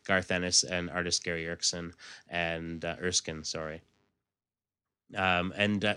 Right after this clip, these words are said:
Virgin had also, um, acquired the film, television, and video game rights. Of course, Virgin Comics, uh, dissolved, and, uh, and Dan Dare was actually most recently published by,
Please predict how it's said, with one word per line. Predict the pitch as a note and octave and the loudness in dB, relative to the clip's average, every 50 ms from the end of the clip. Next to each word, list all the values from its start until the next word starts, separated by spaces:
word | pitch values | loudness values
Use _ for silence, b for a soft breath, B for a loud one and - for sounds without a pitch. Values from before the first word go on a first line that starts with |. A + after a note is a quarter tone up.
| - | 0
Virgin | G#2+ F#2+ G#2+ A2 G#2+ A2 A2+ A2 | 2 6 8 8 8 8 4 2
had | G2+ A2+ G#2+ | 4 2 4
also, | G#2 G#2 G#2 G#2 G#2+ - - - A2 G#2 G#2 G#2 G#2 G2+ G2+ B B B B B B B - | 6 8 8 8 8 8 8 8 8 6 6 4 4 2 0 B B B B B B B -6
um, | F2 F#2 F2+ F2 F2 F2 F2 F2 F2 F2 E2+ - - _ - - - - _ _ _ _ - | -2 0 2 2 4 2 2 0 0 -4 -6 -8 -16 _ -18 -18 -18 -18 _ _ _ _ -10
acquired | - - - - G2 F#2 F2+ E2+ | -10 -6 0 2 2 2 2 0
the | G2 | -2
film, | - - G2+ F#2+ F#2+ | -4 -2 0 0 0
television, | F#2 - G2 F#2 F2+ F2+ F2+ E2+ F2 F2 | 0 0 2 2 2 2 0 -2 -2 -2
and | F2 | -2
video | F2 G2 G#2 G#2+ G#2 | 0 0 2 2 2
game | F#2+ G2+ G2+ G2 G2 | 2 2 2 2 2
rights. | G2 F#2+ F#2+ F#2 F2+ - - | 2 2 2 2 2 0 0
Of | - - - - | 0 0 -4 -6
course, | - - A2+ - - | -2 -2 0 0 0
Virgin | - G2 F#2+ E2+ F#2+ | 0 -2 -2 -2 -4
Comics, | - - G2+ F#2+ F#2 F2+ E2 - - - - - - - B1+ C2 | -4 -2 -2 0 0 -2 -4 -4 -2 -2 -2 -2 -4 -10 -12 -10
uh, | E2+ F2 F2 E2+ E2+ E2+ E2+ E2+ - B B B B B B - | -6 -6 -4 -4 -4 -4 -6 -8 -10 B B B B B B -6
dissolved, | - F#2+ F2+ A2 A2+ A#2 A#2 A2+ A2+ A2+ A2+ - | 0 4 6 8 10 10 10 8 6 4 -4 -10
and, | - - G#2 G2+ G2+ F#2+ F#2+ F#2 F#2+ F#2 F2 F#2+ | -4 2 6 6 8 8 6 4 2 2 2 4
uh, | F2+ F2+ F2+ F2+ F#2 E2 | 4 6 4 4 2 0
and | F#2 G2 F#2 F2+ E2+ | -2 -2 -2 0 0
Dan | F#2 F2+ F2 F2 | 0 0 2 2
Dare | F2+ F2+ F2 | 2 2 2
was | F2 E2 | 2 0
actually | F#2 E2+ - - - F2+ | -2 -2 -2 -4 -4 -4
most | F2 E2+ - - | -4 -4 -4 -4
recently | F2 E2+ - - - - F2 F2 E2+ D#2 B B B B B B B | -4 -4 -4 -4 -6 -8 -8 -8 -8 -8 B B B B B B B
published | - G2 F2+ F2 F2 E2 - - - | 0 0 2 2 0 -2 -2 -6 -6
by, | - E2+ E2+ E2 E2 E2 E2 E2+ E2 D#2 | -4 -2 -2 0 -2 -2 -2 -4 -6 -8